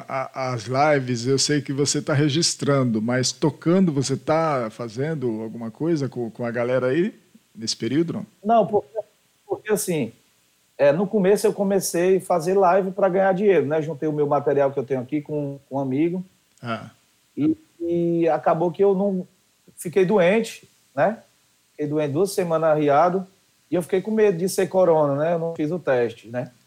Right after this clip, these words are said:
Speaker 1: Tá.
Speaker 2: E parei. Parei. Aí eu sou um cara que eu não fico quieto, eu não consigo ficar em casa parado. Eu tenho que criar alguma coisa, às vezes eu tô aqui, aí eu ligo pra uma cantora ou pra um cantor: "Ó,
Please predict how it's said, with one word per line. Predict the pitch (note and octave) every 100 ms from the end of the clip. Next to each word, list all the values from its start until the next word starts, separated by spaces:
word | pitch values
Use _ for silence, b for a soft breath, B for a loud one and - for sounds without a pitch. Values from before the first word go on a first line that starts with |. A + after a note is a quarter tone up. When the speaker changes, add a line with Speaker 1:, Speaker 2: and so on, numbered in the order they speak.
| _
Speaker 1:
Tá. | A#2 A2+ B2+ _ _ _ _ _ _ _ _ _
Speaker 2:
E | D#3 D#3+ E3 D#3+
parei. | F#3 F#3+ F#3 C#3+ G#2+ - _ _ _ _ _ _
Parei. | C3+ D3 C#3+
Aí | D3 F3
eu | G#3
sou | A#3
um | A3+
cara | A3 A3
que | -
eu | A#3 A3+ A3 - _
não | F#3 G3
fico | A#3+ B3
quieto, | - G3+ D#3+ E3 D#3 C3
eu | E3+
não | F#3
consigo | G#3+ G#3 A3 F#3+
ficar | G3 G3+
em | G3
casa | F#3+ F#3
parado. | - G3 F3+ C3+ A#2 G#2+ _ -
Eu | -
tenho | F#3
que | F3
criar | F#3+ G#3 F#3+
alguma | F#3 F#3 F3+
coisa, | D3 F3 F#3
às | F3+
vezes | F3+ E3
eu |
tô | F3+
aqui, | E3+ -
aí | F3 F3+
eu |
ligo | F3 F3+
pra | E3
uma | F3
cantora | D#3 E3 B2+ E3+ F#3
ou |
pra | D3+
um | D#3
cantor: | D#3+ C3+ E3
"Ó, | F3+ D3